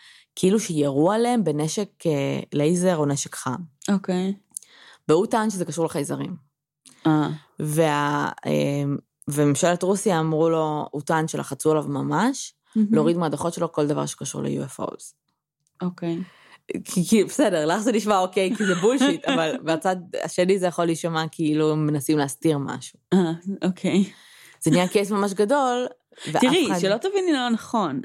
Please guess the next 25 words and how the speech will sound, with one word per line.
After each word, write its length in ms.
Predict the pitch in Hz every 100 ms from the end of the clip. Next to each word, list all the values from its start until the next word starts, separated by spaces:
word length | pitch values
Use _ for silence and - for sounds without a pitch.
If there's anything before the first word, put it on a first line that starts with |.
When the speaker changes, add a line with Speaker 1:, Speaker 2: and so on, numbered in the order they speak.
| -
Speaker 2:
אני, 240 | 175 160 - _ -
אני 300 | 180 180 175
כבן 280 | - 170 160
אדם 220 | 160 220
רציונלי 560 | 277 269 175 156 160 208
שחי 380 | 180 - 156 180
בעולם 440 | 185 147 143 160
הזה, 320 | 180 196 226 285 - _ - - -
אני 120 | 196
מניחה 340 | 190 190 - 339 415
שכאילו 400 | 370 - 254 220 _ - -
יש 460 | 226 320 - - -
ישויות 800 | 220 208 - 196 196 - - - _ -
תבוניות 720 | - 202 185 170 165 165 - -
אחרות 440 | - 143 147 -
בעולם. 460 | 143 135 127 107 - - -
כאילו, 140 | 143
אני 20 |
לא 60 | 156
חושבת 280 | 214 202 185 175
Speaker 1:
כן. 160 | 156 143 - _ _ -
Speaker 2:
שבני 200 | 170 170
האדם 460 | 170 151 147 147 151
הם 320 | 147 143 135
היחידים. 520 | 147 139 - 135 -